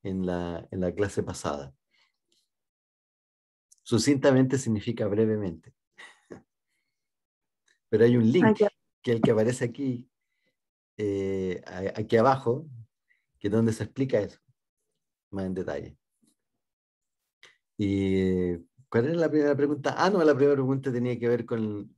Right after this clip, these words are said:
Speaker 1: con el, los hielos, por qué se derretían.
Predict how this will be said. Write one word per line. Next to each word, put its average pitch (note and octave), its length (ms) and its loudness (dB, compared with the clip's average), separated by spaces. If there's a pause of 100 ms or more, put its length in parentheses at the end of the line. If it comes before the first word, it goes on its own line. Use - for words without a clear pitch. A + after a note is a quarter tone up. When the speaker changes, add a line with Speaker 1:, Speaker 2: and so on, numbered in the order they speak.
(320)
Speaker 1:
con G#2+ 200 -2
el, F2+ 720 -4 (280)
los G2 200 -4
hielos, C#3+ 640 2 (180)
por G2 120 -6
qué A#2+ 100 -6
se A2+ 180 -2
derretían. A#2 680 -2